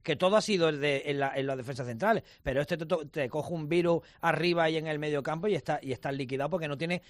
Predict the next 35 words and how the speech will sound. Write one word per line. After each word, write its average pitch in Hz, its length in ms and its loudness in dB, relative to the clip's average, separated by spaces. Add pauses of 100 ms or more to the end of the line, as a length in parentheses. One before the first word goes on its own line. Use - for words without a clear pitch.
(140)
recambios 151 600 0
como 113 220 -4
tal. 160 220 2 (320)
Por 143 120 -4
eso 185 120 -2
yo 196 140 4
digo 208 200 4
que 156 220 0 (220)
vamos 139 420 0
a 185 60 0
intentar 175 500 2
que 123 220 -4
con 131 400 -6 (100)
Mel, 147 440 2 (360)
que 147 180 -2
de 147 100 -2
esto 156 180 -4
sabe 156 200 2
un 131 120 0
poco, 151 320 2
creo, 135 440 0
y 147 140 0
es 135 140 0
veterano 147 500 2
en 135 80 0
esto, 151 260 -4
en 139 140 -6
este 147 140 -6
tipo 151 180 -4
de 151 80 -2
cosas, 180 320 -4 (260)
pueda 170 260 4
lidiar 143 380 2
el 170 120 2
temporal 180 560 6